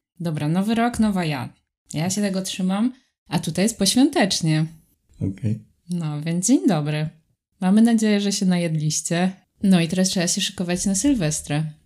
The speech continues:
Speaker 2: A to my o Sylwestrze dzisiaj będziemy rozmawiali?
Speaker 1: Nie, ale trzeba się szykować.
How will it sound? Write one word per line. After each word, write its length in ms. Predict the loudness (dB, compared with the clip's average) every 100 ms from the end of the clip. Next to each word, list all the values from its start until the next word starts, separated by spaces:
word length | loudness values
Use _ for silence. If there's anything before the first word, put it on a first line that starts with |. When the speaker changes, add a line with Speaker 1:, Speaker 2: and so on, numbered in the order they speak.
| _ _ _ -8
Speaker 2:
A 20 |
to 100 | -2
my 120 | 2 2
o 40 |
Sylwestrze 520 | 0 -2 -2 -4 -6 -6
dzisiaj 200 | -4 -2
będziemy 280 | -2 -2 -4
rozmawiali? 480 | -4 -4 -2 -4 -4 0
Speaker 1:
Nie, 340 | 0 0 -4 -8 _ _ _ -6
ale 240 | -2 0
trzeba 200 | 0 0
się 140 | 0
szykować. 600 | 0 -2 -2 -2 -4 -6